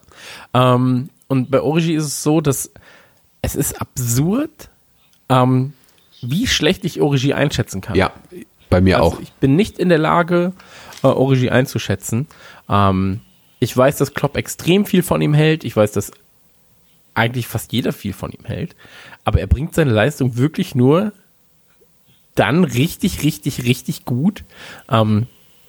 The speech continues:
Speaker 1: wenn die Gefahr besteht, dass Liverpool dieses Spiel, äh, ein Spiel verliert. Und, ähm, er ist der Mann für die wichtigen Tore und ich glaube, die Tore, die er uns geschenkt hat, allein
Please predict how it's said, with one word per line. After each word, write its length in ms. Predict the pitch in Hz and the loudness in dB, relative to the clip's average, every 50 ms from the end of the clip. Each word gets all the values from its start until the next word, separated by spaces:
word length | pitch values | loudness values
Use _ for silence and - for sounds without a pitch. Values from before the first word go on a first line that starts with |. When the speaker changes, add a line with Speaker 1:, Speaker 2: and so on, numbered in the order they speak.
| _ _ _ _ _ _ _ | _ _ _ _ _ _ _
Speaker 1:
wenn 480 | 110 92 90 117 113 131 156 180 - - _ - _ _ _ _ _ _ _ _ _ - | -6 -4 0 2 2 4 4 2 -2 -4 _ -20 _ _ _ _ _ _ _ _ _ -8
die 160 | 120 120 113 | -6 -2 0
Gefahr 360 | 117 113 - - 104 110 - | 0 -2 0 -2 -2 2 2
besteht, 320 | 123 127 - - 165 - | 2 2 2 0 2 2
dass 120 | 143 127 - | 0 0 0
Liverpool 460 | 95 - - 90 - - - 120 113 | -4 -2 -2 -2 0 2 2 2 2
dieses 240 | 117 113 110 117 131 | 2 2 0 0 -2
Spiel, 280 | - - - 269 285 - - | -4 0 0 0 0 2 0
äh, 160 | 139 - - | -2 -2 0
ein 140 | - 127 - | 0 -2 -2
Spiel 220 | - - 285 - | 2 2 2 2
verliert. 480 | - - 92 85 - - - - - - _ - - - - - - _ | 2 0 -2 -2 -2 -6 -6 -8 -10 -20 _ -20 -20 -20 -20 -20 -12 _
Und, 400 | - 104 98 95 95 95 92 - | 0 2 2 2 0 -2 -2 -2
ähm, 160 | 90 90 87 - | -2 -2 0 2
er 120 | 107 120 | 0 0
ist 100 | 123 - | 2 2
der 60 | 135 120 | 2 2
Mann 160 | 120 120 117 | 2 0 0
für 100 | - 117 | -2 -4
die 180 | 107 95 - | -8 -6 -6
wichtigen 440 | - 107 - _ - 127 131 151 160 - | -8 -12 -12 _ -6 -6 -4 -4 -4 -4
Tore 280 | - - 143 151 170 147 | 0 0 0 2 2 0
und 60 | 117 | 0
ich 80 | 110 - | 0 2
glaube, 260 | 117 104 117 120 123 | 2 2 4 2 0
die 120 | 117 117 | -2 -2
Tore, 280 | _ - - 120 107 110 | _ 0 0 0 0 0
die 220 | 101 117 139 180 | -4 0 2 4
er 140 | 196 175 127 | 4 4 2
uns 180 | 98 110 107 - | 0 -2 -2 -2
geschenkt 400 | - 110 - - 104 95 95 - | -4 -4 -2 0 -2 -2 0 0
hat, 220 | - 131 151 - - - - - - - | 0 -2 -2 -4 -14 -20 -20 -20 -16 -4
allein 380 | - 104 113 107 110 113 104 | -2 2 2 4 4 2 2